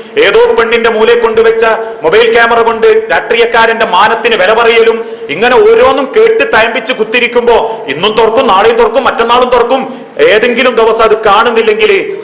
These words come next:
റീചാർജ് ആനെ വിളിച്ചിട്ട് റീചാർജ് ചെയ്തിട്ട് അന്നും കാണും.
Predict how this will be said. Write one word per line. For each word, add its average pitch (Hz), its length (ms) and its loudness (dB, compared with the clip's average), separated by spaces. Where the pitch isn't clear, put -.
റീചാർജ് 208 420 0
ആനെ 208 160 0
വിളിച്ചിട്ട് 190 460 -2
റീചാർജ് 208 360 -2
ചെയ്തിട്ട് 190 320 0
അന്നും 185 280 -4
കാണും. 135 500 -4